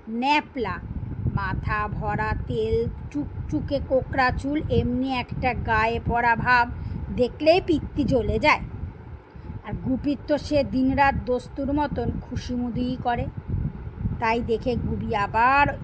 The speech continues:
ওকে একেবারে মাথায় তোলে। ওকে নিয়ে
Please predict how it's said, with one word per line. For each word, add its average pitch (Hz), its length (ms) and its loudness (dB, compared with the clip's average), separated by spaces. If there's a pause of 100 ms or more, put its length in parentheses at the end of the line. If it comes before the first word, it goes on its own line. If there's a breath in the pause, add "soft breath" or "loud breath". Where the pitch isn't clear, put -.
(640)
ওকে 247 320 2
একেবারে 277 580 2
মাথায় 233 640 2
তোলে। 190 220 -8 (420)
ওকে 214 280 -8
নিয়ে 226 440 -2